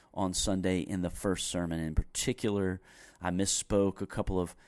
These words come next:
chapters where this detail or that was connected to the other, and I, I attributed this passage to, um, no, I, I attributed the New Heavens, New Earth passage to the wrong chapter. I corrected that for the second service.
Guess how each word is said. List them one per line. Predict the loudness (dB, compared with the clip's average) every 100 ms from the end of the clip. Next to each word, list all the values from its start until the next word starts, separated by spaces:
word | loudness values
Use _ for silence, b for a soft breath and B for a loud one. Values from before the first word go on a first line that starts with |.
| b -6
chapters | -2 -2 -2 -4
where | -2 -2 -2 -8 _ _ _ _ -4
this | -4 -4
detail | -6 -6 -6 -6
or | -6
that | -4 -4 -6 -10
was | -10 -10 -12 -12
connected | -6 -6 -6 -12
to | -8
the | -4 -2
other, | -2 -4 -8 B B B -6
and | -2 0
I, | 0 -2 -8 -4
I | -4
attributed | -2 -2 -2 0 0 -2 -4
this | -12 -4 -2 0
passage | -2 -2 -4 -8 -8
to, | -6 -6 -6 -18 -20 _ -6
um, | -2 -2 -2 -4 -6 -10 -14 _ -20 b b b b
no, | 0 4
I, | 4 2 0
I | -2
attributed | -2 -2 0 0 0 -2 -2
the | -2 -2
New | -4
Heavens, | -4 -4 -4 -4
New | -4
Earth | -4 -4
passage | -8 -8 -8 -10
to | -10
the | -8
wrong | -10 -10
chapter. | -10 -10 -10
I | -10
corrected | -2 -4 -4 -10
that | -12 -14
for |
the | -10
second | -8 -8 -10
service. | -12 -14 -16